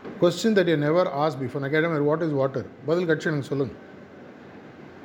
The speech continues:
எப்போ அது? இன்னைக்கு பதில் சொல்லணுன்ற அவசியம் இல்ல. இது உங்களுடைய, நான் ஈகோவை பங்க்சர்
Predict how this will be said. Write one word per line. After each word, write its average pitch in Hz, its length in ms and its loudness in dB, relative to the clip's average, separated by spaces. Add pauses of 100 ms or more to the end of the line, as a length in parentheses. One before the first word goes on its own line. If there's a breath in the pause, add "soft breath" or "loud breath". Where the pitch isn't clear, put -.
(140)
எப்போ 160 260 6
அது? 175 140 4
இன்னைக்கு 175 220 2
பதில் 185 240 0
சொல்லணுன்ற 175 280 2
அவசியம் 151 340 0
இல்ல. 139 200 0 (460 loud breath)
இது 196 260 4
உங்களுடைய, 196 680 4
நான் 226 220 2
ஈகோவை 202 460 4
பங்க்சர் 170 340 -2